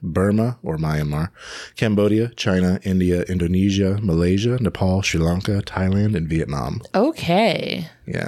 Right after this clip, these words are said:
Speaker 2: Got a little bit of a range down there.
Speaker 1: Mm-hmm. And they're found in arid woodlands in places like tree hollows and trunks, leaves, and buildings.
Speaker 2: They like these up high places.
Speaker 1: Yes. And they belong to the taxonomic family Vespertilionidae.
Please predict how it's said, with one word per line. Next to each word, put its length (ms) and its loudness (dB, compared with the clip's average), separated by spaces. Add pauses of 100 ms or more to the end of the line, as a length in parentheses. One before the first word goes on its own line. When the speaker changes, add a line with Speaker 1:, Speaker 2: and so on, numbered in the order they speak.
Speaker 2:
Got 140 4
a 40 6
little 160 4
bit 140 2
of 80 0
a 80 2
range 380 0
down 240 0
there. 240 2
Speaker 1:
Mm-hmm. 320 2 (320)
And 80 0
they're 80 0
found 220 2
in 180 0
arid 240 2
woodlands 640 0
in 100 0
places 420 -2
like 200 -2
tree 260 0
hollows 480 2
and 100 0
trunks, 460 -2
leaves, 420 2
and 280 0
buildings. 500 -4 (360)
Speaker 2:
They 100 -2
like 180 2
these 240 0
up 160 0
high 220 0
places. 520 -4
Speaker 1:
Yes. 640 -2 (320)
And 300 2
they 100 4
belong 360 2
to 100 -2
the 80 2
taxonomic 560 0
family 560 2 (260)
Vespertilionidae. 1900 0